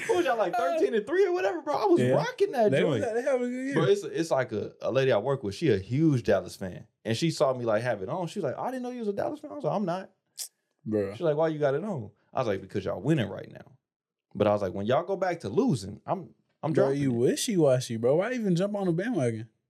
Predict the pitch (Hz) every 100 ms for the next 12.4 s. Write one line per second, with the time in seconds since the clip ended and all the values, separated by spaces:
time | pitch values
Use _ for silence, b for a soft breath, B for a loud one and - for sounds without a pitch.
0 | _ 151 143 - 160 151 202 233 180 151
1 | 151 170 170 151 151 139 131 165 151 -
2 | 156 117 117 107 98 b b b b 147
3 | 160 143 135 127 120 247 220 214 - -
4 | 135 - 151 - 117 127 185 135 120 123
5 | 135 156 175 180 160 170 185 220 233 170
6 | 165 135 277 226 131 - - 196 349 165
7 | 127 190 294 214 - - - 101 95 82
8 | 95 101 - _ 185 220 180 143 127 151
9 | 208 127 110 214 220 208 226 226 226 233
10 | 240 233 233 233 - 170 123 104 101 202
11 | 302 453 415 330 226 147 139 120 123 110
12 | 104 110 98